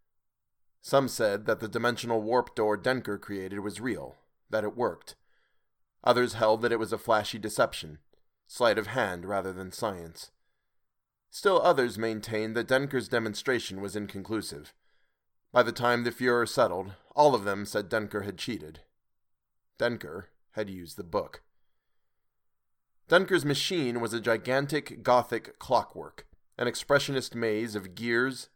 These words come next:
liquid reservoirs, lasers, and lenses. Lathered brass bins held clumps of humid earth. Common stones were vised by hydraulics in that peculiar way you can squeeze an egg between your palms with all your might and not break it.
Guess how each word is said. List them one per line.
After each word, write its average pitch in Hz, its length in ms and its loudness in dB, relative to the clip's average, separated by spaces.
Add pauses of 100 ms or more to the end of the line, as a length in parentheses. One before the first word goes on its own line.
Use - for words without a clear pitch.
liquid 135 320 -2
reservoirs, 113 800 0
lasers, 110 480 -2
and 107 160 -6
lenses. 82 480 -6 (580)
Lathered 123 400 4
brass 120 340 4
bins 98 440 -2
held 107 260 0
clumps 110 360 0
of 92 100 -10
humid 104 320 -6
earth. 92 320 -4 (640)
Common 135 320 6
stones 113 560 0
were 107 120 0
vised 107 400 4
by 113 160 4
hydraulics 107 760 0
in 104 80 -6
that 104 240 -2
peculiar 123 460 -2
way 113 260 2
you 98 140 -6
can 101 160 -10
squeeze 113 320 -8
an 104 160 -6
egg 120 200 0
between 101 300 -8
your 98 100 -6
palms 95 440 -4
with 101 100 -6
all 113 160 6
your 101 100 -4
might 107 360 -2 (400)
and 110 120 -2
not 107 220 0
break 107 240 -2
it. - 160 -18